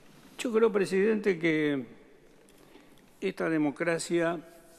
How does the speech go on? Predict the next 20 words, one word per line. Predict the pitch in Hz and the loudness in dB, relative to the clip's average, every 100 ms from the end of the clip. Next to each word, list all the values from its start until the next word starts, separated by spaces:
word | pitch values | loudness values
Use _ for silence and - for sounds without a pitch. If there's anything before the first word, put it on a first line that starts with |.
| - - - - - - - - - - - 165 | -20 -20 -20 -20 -20 -20 -20 -20 -20 -20 -16 -2
lleva | 170 180 | 0 2
una | 175 165 | 0 -2
pesada | 143 131 156 139 | -2 -4 -2 -2
carga | 123 135 123 117 120 120 - - - - - - - - - | 0 0 0 -2 -6 -6 -10 -20 -20 -20 -20 -20 -20 -20 -6
de | 131 | -2
violencia, | 131 131 139 151 147 139 131 120 - 123 | 0 0 2 2 2 2 0 -2 -4 -4
de | 117 | -4
muertes | 113 127 143 131 113 131 | -2 0 0 -2 -4 -8
producidas, | - 127 117 107 135 135 135 131 - - - - - - - - - - - - | -6 -6 -6 -4 -2 0 0 -2 -6 -20 -20 -20 -20 -20 -20 -20 -20 -20 -20 -14
eh, | 220 139 131 123 120 - | -8 -4 -4 -4 -6 -8
por | - 135 | -4 -2
la | 143 | -2
sucesión | 139 120 120 170 170 156 | -2 -4 -2 2 4 4
de | 143 | 2
estos | 135 139 - | -2 -4 -4
tremendos | 135 135 147 147 139 123 - - - - - - - - - - - | -2 2 4 2 2 -2 -6 -20 -20 -20 -20 -20 -20 -20 -20 -14 -4
atentados | 135 147 131 123 165 165 151 | -2 0 0 2 2 2 2
de | 135 | -2
características | 127 131 120 131 139 - 135 135 | -2 -4 -4 -2 -2 -4 -4 -4
terroristas | - 127 127 135 135 - 143 139 | -4 -4 -2 -2 -4 -2 -2 -2